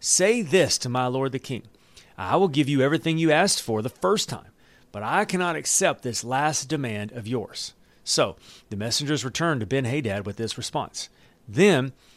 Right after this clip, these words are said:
Ben-Hadad sent this response to Ahab, "May the gods strike me and even kill me if there remains enough dust from Samaria to provide even a handful for each of my soldiers." So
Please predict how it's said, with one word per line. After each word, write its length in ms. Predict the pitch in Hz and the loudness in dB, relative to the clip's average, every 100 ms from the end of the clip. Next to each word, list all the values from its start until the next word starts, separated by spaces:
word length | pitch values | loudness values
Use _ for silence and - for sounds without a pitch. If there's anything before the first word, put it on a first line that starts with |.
| - - | -18 -6
Ben-Hadad 580 | 127 127 185 139 117 | -4 0 2 2 0
sent 200 | - 135 | -2 -4
this 220 | 139 135 151 | -4 -4 -6
response 460 | - 113 113 117 | -6 -6 -8 -8
to 200 | - 135 | -8 -4
Ahab, 320 | 180 123 - - _ - - - | -2 -2 -4 -12 _ -20 -20 -6
"May 200 | 131 139 | 0 0
the 160 | 110 98 | 0 -2
gods 440 | 131 151 185 165 | 2 4 4 2
strike 480 | - - 156 185 175 | -2 0 2 2 0
me 220 | 190 180 | -4 -2
and 120 | 143 | -4
even 220 | 156 156 | -4 -4
kill 260 | 139 151 135 | -6 -4 -2
me 220 | 101 90 - - | -4 -10 -16 -10
if 140 | 107 - | -8 -2
there 160 | 139 | 2
remains 380 | 170 143 131 113 | 2 2 -2 -4
enough 380 | 117 120 104 90 | -4 -6 -8 0
dust 340 | 147 175 180 | 4 4 2
from 160 | - 180 | -2 -6
Samaria 560 | - 160 127 98 87 85 | -4 -2 -2 -2 -6 -8
to 140 | 113 | -10
provide 360 | 113 104 110 101 | -8 -4 -4 -4
even 260 | 135 117 | -6 -6
a 80 | 92 | -8
handful 840 | - - 190 202 185 - 92 82 - - - | -10 -2 2 2 2 -4 -6 -6 -10 -20 -12
for 140 | 110 | -6
each 220 | 120 135 | -4 -2
of 120 | 143 110 | -4 -2
my 160 | 123 | -2
soldiers." 640 | 113 110 101 - - - - _ _ - | -2 -4 -8 -12 -14 -14 -14 _ _ -8
So 380 | - 170 120 | 2 4 4